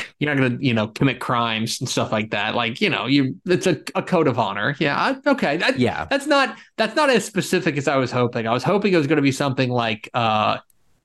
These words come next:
Speaker 1: you won't, you won't be, like, a bootlegger. <laughs>
Speaker 2: Yeah, I, I, we're not, we're not gonna get, uh, we're not gonna get, the, the closest we'll get is, "I will do my utmost to keep myself clean physically,
Speaker 1: Mm-hmm.
Speaker 2: mentally, and morally."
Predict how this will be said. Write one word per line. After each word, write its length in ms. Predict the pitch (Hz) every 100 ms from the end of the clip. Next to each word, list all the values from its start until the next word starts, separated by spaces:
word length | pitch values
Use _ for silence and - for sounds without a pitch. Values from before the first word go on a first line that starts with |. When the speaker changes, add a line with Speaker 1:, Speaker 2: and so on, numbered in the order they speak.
| _
Speaker 1:
you 220 | 131 139
won't, 360 | 139 156 160 - _
you 180 | 147 135
won't 280 | 139 131 135
be, 260 | 135 131
like, 240 | 123 120 120
a 80 | 113
bootlegger. 840 | 113 123 135 113 104 101 101 117
<laughs> 160 | 180 - - _ - _ _ _ _ _ - _ -
Speaker 2:
Yeah, 420 | 113 123 120 117
I, 60 | 113
I, 280 | 110 104 90 87 -
we're 160 | 110
not, 240 | 117 101 76
we're 80 | 107
not 160 | 95
gonna 140 | 101 87
get, 360 | 98 90 -
uh, 280 | 95 85 82
we're 80 | 101
not 140 | 95
gonna 100 | 90
get, 160 | 85 80
the, 80 | 107
the 180 | 98 107
closest 400 | 156 147 131 110
we'll 120 | 101
get 160 | 104
is, 100 | 92
"I 80 | 98
will 140 | 98 104
do 100 | 98
my 160 | 87
utmost 580 | - 107 107 101 95 -
to 60 | 92
keep 200 | 113 87
myself 600 | 98 95 101 101 85 -
clean 520 | - 104 95 90 90
physically, 520 | - 117 107 107 104 95
Speaker 1:
Mm-hmm. 100 | 87
Speaker 2:
mentally, 460 | 90 107 87 87
and 200 | 78 73
morally." 640 | 78 80 69 57 50 -